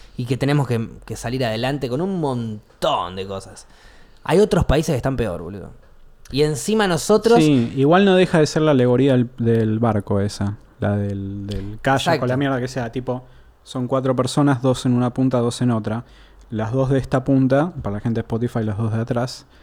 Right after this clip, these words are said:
Speaker 2: este, tienen agujeros en el barquito, la mierda que sea, y están con baldes tirando, y los dos de esta punta mirando, menos mal que no somos ellos.
Speaker 1: Claro.
Speaker 2: Están en el mismo
Speaker 1: Están
Speaker 2: barco.
Speaker 1: en el mismo barco.
Speaker 2: Se van a hundir los
Speaker 1: Simplemente que
Speaker 2: cuatro.
Speaker 1: se está ahogando primero el
Speaker 2: Claro,
Speaker 1: otro.
Speaker 2: claro.
Speaker 1: Em,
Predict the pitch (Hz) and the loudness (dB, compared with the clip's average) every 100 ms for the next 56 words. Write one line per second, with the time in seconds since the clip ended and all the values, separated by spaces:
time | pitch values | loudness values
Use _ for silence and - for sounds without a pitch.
0 | - - - - 127 - 123 131 131 127 | -20 -20 -14 -8 -6 -2 2 4 4 4
1 | 127 - 135 131 - 123 117 113 117 120 | 2 2 4 2 0 -2 0 0 -2 -2
2 | 127 123 123 117 123 123 123 131 - 139 | -2 0 0 0 0 0 -2 -2 2 2
3 | 156 127 - 131 127 127 127 127 - 131 | 4 2 2 2 4 4 4 2 2 0
4 | 135 139 151 120 110 123 123 - 123 135 | 2 2 2 0 -2 -2 -2 -4 -2 2
5 | 131 127 117 131 139 123 117 110 113 104 | 4 4 4 4 2 2 2 2 0 -2
6 | 110 107 104 107 - 110 - - - - | -2 -2 -2 -4 -4 -8 -12 -20 -16 -4
7 | 127 123 113 120 127 120 127 117 117 160 | 0 0 0 -2 0 0 -2 0 2 2
8 | 160 147 160 156 160 165 117 101 113 113 | 2 0 0 2 4 4 2 -2 -2 0
9 | 113 117 113 127 131 131 117 120 101 113 | 0 0 -2 -2 0 2 2 0 -6 -4
10 | 135 135 135 143 131 113 120 120 127 139 | 0 0 0 0 -2 -4 -2 2 2 0
11 | 110 101 - - - 104 104 - - 78 | -2 -8 -14 -20 -12 -10 -10 -16 -20 -10
12 | 107 107 107 104 101 101 95 92 90 | -6 -4 -2 -4 -6 -8 -10 -10 -12